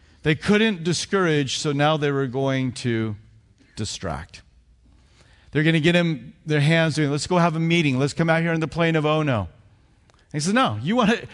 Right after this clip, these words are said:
you wanna do me harm." He had the discernment to know that,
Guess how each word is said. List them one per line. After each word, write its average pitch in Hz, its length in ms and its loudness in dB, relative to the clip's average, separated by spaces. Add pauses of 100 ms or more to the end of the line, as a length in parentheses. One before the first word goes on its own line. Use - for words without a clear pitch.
(160)
you 202 80 -4
wanna 240 180 2
do 208 140 2
me 220 100 2
harm." 208 240 2
He 185 80 2
had 220 260 4
the 220 80 -2
discernment 226 680 0
to 214 100 -2
know 226 260 2
that, 190 220 0